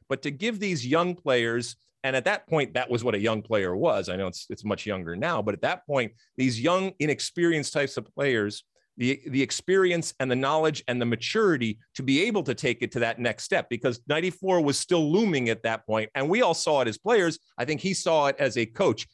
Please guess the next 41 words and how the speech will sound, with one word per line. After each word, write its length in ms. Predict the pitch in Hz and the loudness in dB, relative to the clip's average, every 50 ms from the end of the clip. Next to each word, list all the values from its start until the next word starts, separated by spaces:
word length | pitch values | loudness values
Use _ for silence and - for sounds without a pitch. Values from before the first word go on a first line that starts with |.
| _ _ | _ _
and 100 | 127 135 | -4 -2
he 140 | 143 151 135 | -2 -2 -2
certainly 640 | - - - - 180 190 185 175 147 143 139 135 131 | -2 -2 -2 0 2 0 0 0 -2 -2 -2 -2 -2
did, 300 | 120 120 156 147 110 87 | 0 2 2 2 2 2
because 400 | 113 110 113 - 127 120 107 - _ _ _ _ - | 0 -2 0 2 0 0 0 -2 _ _ _ _ -2
Bora 240 | 127 139 147 147 143 | 0 2 2 4 2
Milutinovic, 720 | 147 143 139 135 - 180 180 175 160 156 156 - - - - - - _ - | 2 2 2 2 0 -2 -2 0 0 0 -2 -2 -4 -10 -14 -16 -14 _ -8
the 80 | 104 | -4
coach 240 | - - 147 135 - | -2 0 0 0 0
of 60 | - | 0
the 60 | 127 117 | 0 2
ninety-four 520 | 123 120 120 117 117 - 185 202 202 175 | 2 0 0 -2 -4 -2 0 2 2 4
World 260 | 147 135 127 120 - | 4 4 4 2 0
Cup 240 | - 139 117 - _ | -2 -6 -6 -6 _
team, 280 | - 131 120 113 110 107 - _ _ _ - | -8 -4 -4 -4 -4 -6 -10 _ _ _ -2
he 80 | 165 | 0
had 200 | 175 202 185 180 | 0 2 2 2
his 160 | 160 151 - - - | 2 0 0 0 0
eye 320 | 139 151 160 156 160 151 | 0 2 2 2 2 2
out, 160 | 139 127 123 | 2 2 0
and 80 | 120 117 | -2 -2
he 100 | 127 156 | -2 -2
would 160 | 160 156 135 | 0 0 -2
show 300 | - - - - 165 165 | -2 -2 0 2 2 2
up 160 | 165 156 - | 2 2 0
at 100 | 127 117 | -2 -4
different 300 | - 143 127 - - 120 | -2 -4 -4 -4 -6 -6
times 340 | - - 135 139 143 135 123 | -4 -2 -2 0 -2 -2 -2
while 160 | 131 123 117 | 0 0 2
we 140 | 120 127 127 | 2 2 4
were, 240 | 127 123 123 123 123 | 4 4 4 4 4
uh, 200 | 120 117 113 110 - _ _ _ _ | 4 2 0 -2 -4 _ _ _ _
playing 200 | 156 147 139 131 | 0 0 2 2
with 140 | 131 127 110 | 2 0 2
this 180 | 127 120 120 - | 0 0 0 -2
team, 220 | - 160 143 113 | -2 -2 0 0
'cause 140 | 113 117 127 | 0 0 0
I 80 | 123 | 0
think 200 | 123 160 160 - | 0 -2 -6 -6
he 220 | - - 175 170 165 | -4 -2 0 0 2
knew 480 | 156 156 170 175 156 139 123 113 107 | 2 4 4 4 4 4 4 2 2